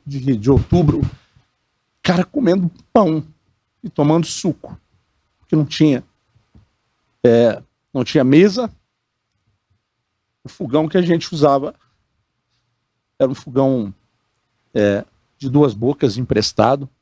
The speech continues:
Não tinha mesa. E desses trezentos reais, cara, eu precisei administrar pra colocar gasolina no carro e a gente comer.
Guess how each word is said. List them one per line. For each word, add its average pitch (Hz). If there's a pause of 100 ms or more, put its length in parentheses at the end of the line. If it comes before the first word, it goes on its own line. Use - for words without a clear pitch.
(1700)
Não 120
tinha 127
mesa. 156 (1400)
E 120 (360)
desses 113
trezentos 135
reais, 127
cara, 82 (2000)
eu 110
precisei 127 (1000)
administrar 127
pra 113
colocar 113
gasolina 135
no 143
carro 131
e 117
a -
gente 123
comer. 135